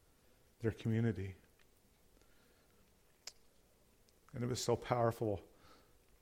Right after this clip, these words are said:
to be held and to see someone just infused with, um, happiness because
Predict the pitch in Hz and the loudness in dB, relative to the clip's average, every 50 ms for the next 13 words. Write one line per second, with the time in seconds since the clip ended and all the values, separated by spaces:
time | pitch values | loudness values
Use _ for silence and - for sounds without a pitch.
0 | _ _ _ - - - - - - - 123 117 120 113 110 120 131 127 117 110 | _ _ _ -16 -16 -16 -16 -14 -6 -2 2 2 4 4 6 6 6 8 8 6
1 | 110 104 - - - - _ _ _ - - - - - _ _ _ _ _ - | 4 2 0 -6 -16 -20 _ _ _ -20 -20 -20 -20 -20 _ _ _ _ _ -18
2 | - 180 151 135 135 123 131 120 - - - 160 147 139 - - 139 127 123 113 | -10 -4 0 0 2 4 4 2 4 4 4 4 4 4 2 0 0 2 2 2
3 | 113 110 101 90 - - _ _ - - - - _ _ _ _ _ - - - | 0 0 -2 -4 -10 -18 _ _ -20 -20 -20 -20 _ _ _ _ _ -20 -20 -16
4 | - - 107 - - - - - - - - - - - - - - - _ _ | -10 -8 -6 -4 -4 -6 -8 -10 -16 -20 -20 -20 -20 -20 -20 -20 -20 -20 _ _
5 | _ - - - - - - _ _ _ - - - - - - - - 151 143 | _ -20 -20 -20 -20 -20 -20 _ _ _ -18 -18 -16 -18 -20 -20 -10 -4 -2 0
6 | 117 - - - 160 165 170 170 170 160 147 139 113 123 127 107 92 - - - | 0 -2 -2 2 4 8 10 10 10 10 10 8 6 6 6 6 6 -2 -10 -18
7 | - - - _ _ - - - - - - - - - - - - - - - | -20 -20 -20 _ _ -20 -20 -20 -20 -20 -20 -20 -20 -20 -20 -20 -20 -20 -20 -20
8 | - - - - - - - - - - - - 120 110 101 98 95 92 92 98 | -20 -20 -18 -12 -12 -12 -12 -14 -20 -12 -4 0 0 0 0 0 -4 -4 -8 -10
9 | 104 131 - - - - - - - 151 165 165 160 - 139 113 104 95 - - | -12 -14 -16 -16 -16 -16 -12 -2 4 6 6 6 6 4 2 2 2 0 -2 -4
10 | - 117 - - 127 123 107 107 - - | -4 -4 -2 2 2 2 2 0 -2 -6